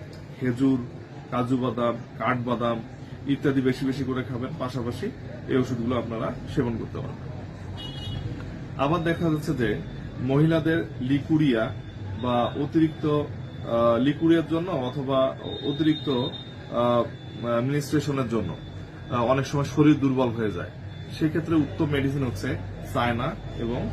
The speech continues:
ক্যালকেরিয়া ফস এবং ফ্রাম ফস। আচ্ছা, এরপরে দেখা যাচ্ছে যে, আহ, সামান্য পরিশ্রম করে যদি কারো শরীর হাঁপায় যায় বা দুর্বলতা অনুভব করে,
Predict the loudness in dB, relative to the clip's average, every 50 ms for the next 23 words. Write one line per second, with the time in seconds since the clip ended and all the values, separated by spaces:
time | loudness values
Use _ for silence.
0 | -4 -2 0 0 0 2 2 0 0 0 -2 -4 -6 -6 -6 -8 -8 -8 -8 -8
1 | -6 -4 -4 -2 -2 -2 -2 -4 -6 -8 -6 -2 2 2 2 2 0 -2 -8 -8
2 | -8 -8 -8 -10 -10 -10 -10 -10 -8 -8 -8 -8 -8 -8 -8 -8 -8 -8 -8 -6
3 | -6 -6 -6 -6 -6 -6 -6 -6 -6 -6 -8 -8 -6 -6 -4 -4 -4 -4 -6 -6
4 | -6 -6 -8 -8 -10 -10 -10 -10 -10 -6 0 4 4 4 4 2 2 2 4 4
5 | 4 2 0 -4 -8 -10 -10 -12 -12 -12 -12 -12 -12 -10 -2 0 2 2 2 2
6 | 0 0 -2 -2 -2 0 2 2 0 0 -2 -8 -12 -14 -12 -10 -4 -2 0 2
7 | 4 4 2 2 0 -2 -4 -6 -6 -8 -8 -8 -8 -8 -8 -6 -4 -2 0 0
8 | 2 2 2 0 -2 -2 2 4 6 6 6 4 2 2 0 0 2 0 -2 -4
9 | -4 -6 -10 -10 -10 -10 -10 -10 -10 -12 -12 -12 -12 -12 -10 -10 -10 -6 2 4
10 | 6 6 6 6 6 4 4 0 -2 -4 0 2 2 4 4 4 2 0 0 -2
11 | -4 -8 -4 -2 0 2 2 2 0 -2 -6 -6 -6 -2 0 2 2 4 2 2
12 | 2 2 0 0 0 0 0 0 0 0 0 0 0 -2 -2 -2 -2 -2 -2 -4
13 | -4 -4 -4 -6 -6